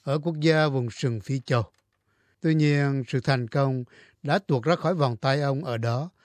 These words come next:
cũng như ở những nơi khác, trong khi Liên Hợp Quốc phải vật lộn vất vả trong một thế giới ngày càng hỗn loạn của thời hậu Cộng sản. Ông bị chỉ trích về việc Liên Hợp Quốc đã không có hành động trong vụ diệt chủng ở Rwanda năm một nghìn chín trăm chín mươi bốn.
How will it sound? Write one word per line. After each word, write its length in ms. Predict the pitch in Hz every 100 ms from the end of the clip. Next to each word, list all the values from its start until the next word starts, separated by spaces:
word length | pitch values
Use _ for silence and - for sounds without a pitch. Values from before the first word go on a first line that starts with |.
| _ _ -
cũng 180 | 135 139
như 280 | 139 135
ở 100 | 143
những 220 | 123 127 139
nơi 140 | 156
khác, 260 | - 156 - _ _ _
trong 140 | 175 170
khi 260 | 175 160
Liên 140 | 160 180
Hợp 100 | 127
Quốc 160 | - 170
phải 120 | 175
vật 320 | 180 143 - 143
lộn 200 | 131 123
vất 200 | 175 -
vả 300 | 131 131 156 _ _ _ -
trong 160 | 170
một 120 | 139 -
thế 100 | 156
giới 340 | 151 131 165
ngày 280 | 170 147 131
càng 240 | 147 127
hỗn 180 | 117 151
loạn 340 | 180 127 113 113 _ - _
của 160 | 151
thời 300 | - 143 123
hậu 140 | 117 113
Cộng 200 | 120 110
sản. 260 | - 117 123 _ _ _ _ _ _ _ _ _
Ông 140 | 196
bị 120 | 151 127
chỉ 160 | 151 139
trích 180 | 196 170
về 140 | 147
việc 180 | 131 127
Liên 120 | 175
Hợp 100 | 135
Quốc 140 | 180 180
đã 160 | 135 -
không 160 | 165
có 120 | 175 170
hành 200 | 139 131
động 260 | 127 117 113 - - _
trong 120 | 180
vụ 140 | 165 123
diệt 240 | 117 131 -
chủng 260 | - 127 180
ở 140 | 156
Rwanda 680 | 156 135 139 131 131 127 120 - - _ -
năm 220 | 151 143
một 140 | 104
nghìn 280 | 123 117 104
chín 220 | - 147
trăm 260 | 143 113 107
chín 160 | 123
mươi 100 | 123
bốn. 240 | 110 113